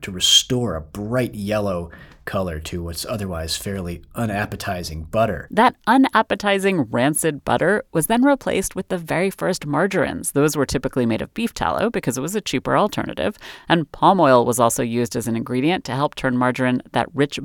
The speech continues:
Speaker 2: buttery yellow color because the oil is so colorful itself.
Speaker 1: It's initially not used as a primary ingredient because the quality of palm oil coming out of Africa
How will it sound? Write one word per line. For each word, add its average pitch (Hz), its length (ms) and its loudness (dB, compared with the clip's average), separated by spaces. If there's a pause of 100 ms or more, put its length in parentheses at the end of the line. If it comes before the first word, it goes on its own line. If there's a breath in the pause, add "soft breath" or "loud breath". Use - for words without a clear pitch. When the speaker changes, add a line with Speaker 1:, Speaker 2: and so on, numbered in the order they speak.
Speaker 2:
buttery 127 380 2
yellow 123 460 2
color 226 420 -2
because 226 280 0
the - 160 0
oil 202 280 4
is 185 80 0
so 180 240 2
colorful 185 440 0
itself. 220 520 0
Speaker 1:
It's 139 140 -2
initially 156 520 2
not 127 400 0
used 110 540 -4
as 98 80 -6
a 92 60 -8
primary 135 800 2
ingredient 92 600 -4 (400 loud breath)
because 131 280 0
the 113 80 -4
quality 147 600 4
of 117 140 -2
palm 113 260 0
oil 101 220 -2
coming 101 260 -4
out 131 160 4
of 104 100 0
Africa 95 600 -4